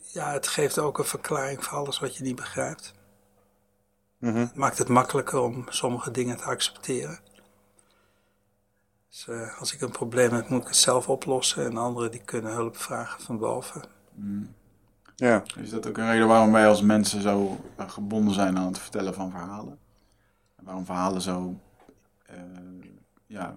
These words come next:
Speaker 3: behulpzaam kunnen zijn voor ons?
Speaker 1: We maken de hele dag door verhaaltjes, ja. Het brein probeert alles logisch en kloppend te maken. Ja.
Speaker 3: Mm.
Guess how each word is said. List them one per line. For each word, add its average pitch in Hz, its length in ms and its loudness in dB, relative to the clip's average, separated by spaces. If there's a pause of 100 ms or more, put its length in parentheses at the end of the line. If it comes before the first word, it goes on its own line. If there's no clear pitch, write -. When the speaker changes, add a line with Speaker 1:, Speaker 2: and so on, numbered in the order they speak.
(120)
Speaker 3:
behulpzaam 98 560 -8
kunnen 98 240 -6
zijn 101 220 -8
voor 123 100 -14
ons? 156 240 -14 (200)
Speaker 1:
We - 100 -10
maken 123 300 2
de 110 60 2
hele 107 200 0
dag - 200 -8
door 139 220 4
verhaaltjes, 123 640 -2
ja. 127 300 -6 (160)
Het 120 120 -6
brein 147 380 8
probeert 143 460 8
alles 131 540 6 (400)
logisch 131 520 8
en 120 120 0
kloppend 131 400 2
te - 120 -10
maken. 110 380 -6 (1080)
Ja. - 220 -14 (300)
Speaker 3:
Mm. 92 340 -16